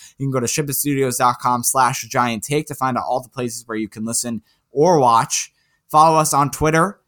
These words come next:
at the Giant Take Pod. It's also the same thing at the Giant Take Pod on TikTok. Then on Facebook and Instagram, we are The Giant Take Podcast. So just look us up there. You'll find it.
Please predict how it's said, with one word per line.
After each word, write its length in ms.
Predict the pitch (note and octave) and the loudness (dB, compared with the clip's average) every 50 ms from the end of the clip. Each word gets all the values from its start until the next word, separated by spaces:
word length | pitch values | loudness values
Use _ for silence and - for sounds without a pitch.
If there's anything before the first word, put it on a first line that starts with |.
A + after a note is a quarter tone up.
| _ _ _ _ - - | _ _ _ _ 0 2
at 160 | C#3 C#3 - | 2 2 2
the 80 | C#3+ C3 | 0 -2
Giant 360 | - D3+ C3+ C3 C3 B2+ - | 2 2 2 2 2 -2 -2
Take 260 | - C3+ B2 - _ | -4 -4 -4 -6 _
Pod. 400 | - C3+ C3 C3 C3+ D#3 E3+ F3 - _ _ _ _ | 2 6 8 8 8 6 4 -2 -14 _ _ _ _
It's 140 | - - - | -12 -4 0
also 320 | C#3 C3 C3 - - C3 | 0 2 2 2 0 -2
the 80 | B2 A#2 | 0 0
same 320 | - - C3 C3 B2+ B2+ | -2 0 0 -2 -2 -4
thing 240 | B2+ - B2+ B2+ B2+ | -4 -4 -4 -2 -2
at 100 | B2 A#2 | -2 -4
the 60 | A#2+ | -4
Giant 260 | A2+ - B2 A#2+ A#2+ A2+ | -6 -4 -2 -2 -2 -4
Take 160 | B2+ A2+ - | -6 -8 -2
Pod 180 | - A#2 A#2 A2 | 0 0 0 0
on 120 | G#2+ G#2+ | -2 -6
TikTok. 680 | - - D#3 D3 - - D3+ C3 A#2+ A#2+ B2+ B2+ _ _ _ _ _ _ _ _ - | -4 -4 -4 -4 -2 0 2 4 4 4 2 0 _ _ _ _ _ _ _ _ -2
Then 160 | C3+ D3 D3+ | 0 2 2
on 120 | C#3 C#3 | 2 0
Facebook 600 | C#3 - D#3 D#3 D#3+ D#3+ - - F3 F3 E3+ - - - | 0 0 0 0 0 0 0 0 0 0 0 -2 -10 -6
and 180 | B2+ B2 A2+ A2 - | -6 -6 -4 -4 -4
Instagram, 640 | D#3+ F3 - - D#3+ C3 C#3+ C3 B2+ B2 B2 B2 B2+ _ _ _ _ - | -2 0 0 0 0 0 0 2 2 2 0 -2 -6 _ _ _ _ -4
we 160 | B2 C#3 C#3 | 0 2 4
are 480 | C3 B2 B2 B2 A#2+ A#2+ A#2 A2 - _ _ _ _ _ _ _ - | 6 6 6 6 6 4 2 0 -4 _ _ _ _ _ _ _ -6
The 80 | B2+ C3+ | -4 0
Giant 320 | B2+ D3+ C3 C3 B2 - | 2 2 2 2 0 -4
Take 160 | B2+ A#2+ G#2+ | -6 -8 -6
Podcast. 480 | - A#2+ G#2 G2 G2 - G2+ F2 F2+ G2 | -2 0 0 0 0 -4 -8 -10 -10 -10
So 120 | - G2+ | -10 -10
just 200 | F#2+ G2+ G2 - | -10 -8 -8 -8
look 120 | A2+ G2+ A2 | -8 -8 -8
us 140 | G#2+ - | -6 -6
up 140 | G#2+ G2+ - | -8 -8 -8
there. 180 | - G#2+ G2+ G2 | -6 -4 -4 -4
You'll 160 | G2 F#2+ F#2 | -4 -4 -6
find 380 | F#2 - C#3 C#3+ D3 D3+ D3 D3 | -4 0 2 4 4 4 2 2
it. 260 | D3 C#3 - _ | 0 0 -2 _